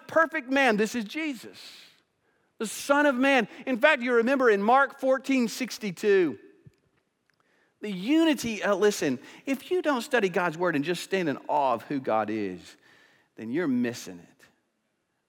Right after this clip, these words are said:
Man, this is beautiful. Mark fourteen sixty-two, Jesus is on trial. He's standing before Caiaphas and the Sanhedrin, and they've had to pay false witnesses. Listen, if you were on trial today and we were trying to dig up dirt on you,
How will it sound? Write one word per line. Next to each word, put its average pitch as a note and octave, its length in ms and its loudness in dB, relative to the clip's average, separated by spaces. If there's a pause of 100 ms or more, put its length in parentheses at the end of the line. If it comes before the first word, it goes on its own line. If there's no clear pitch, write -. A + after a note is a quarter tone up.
Man, A#3+ 160 -4
this F#3 100 0
is E3 60 -10
beautiful. D3 340 -2
Mark G#3 320 -4
fourteen F#3 400 -4
sixty-two, C#3+ 840 -6 (720)
Jesus G#3 400 -8
is D#3+ 120 -6
on D#3+ 280 0
trial. C3+ 580 2
He's C#3+ 220 -10
standing G#3+ 360 -4
before D3 300 -6
Caiaphas D3 540 -2
and A#2 60 -12
the A2 40 -8
Sanhedrin, B2+ 800 -8 (240)
and D3 160 -4
they've C3+ 160 0
had G3 220 -2
to C#3+ 60 -2
pay D#3 300 -4
false B2 380 -4
witnesses. G2 500 -10 (320)
Listen, F#3+ 240 -2
if C3+ 140 -4
you G#3+ 160 -4
were C4 160 -2
on F3+ 180 0
trial E3 360 0
today D3 340 0
and B2 80 -4
we C#3+ 80 -4
were C#3+ 80 -2
trying D3 160 -4
to A2 80 -6
dig C3+ 180 -4
up C3 100 -2
dirt C3 200 0
on B2+ 100 -2
you, B2+ 140 -4